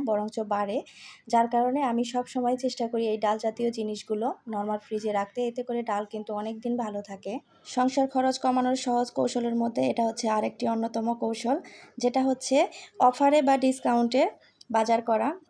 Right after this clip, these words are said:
এই যে আমি বাজার করতে গিয়ে দেখি এখানে হ্যান্ড ওয়াশ দুইটা কিনলে বিশ টাকা সাশ্রয়, যার কারণে কিন্তু আমি দুইটা কিনে নিয়ে এসেছি।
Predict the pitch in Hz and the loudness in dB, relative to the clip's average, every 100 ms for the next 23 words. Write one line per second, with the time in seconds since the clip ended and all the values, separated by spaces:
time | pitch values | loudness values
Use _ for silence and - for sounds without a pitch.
0 | - 262 247 269 269 247 233 233 247 247 | 0 0 2 2 2 0 0 0 0 -2
1 | 240 254 240 247 240 233 233 294 381 - | -2 -2 0 0 0 -2 -2 -4 -4 -6
2 | 226 214 226 226 226 220 226 233 240 240 | -4 -2 -2 -2 -2 -2 0 0 0 -2
3 | 240 240 233 247 233 226 220 220 220 214 | -2 -2 -2 -2 -4 -4 -6 -6 -4 -4
4 | - 233 247 214 208 208 202 208 214 220 | -4 -4 -2 -4 -4 -6 -6 -8 -6 -4
5 | 208 208 220 220 226 247 247 247 226 220 | -4 -4 -6 -6 -6 -2 -2 -2 -4 -6
6 | 214 - | -8 -6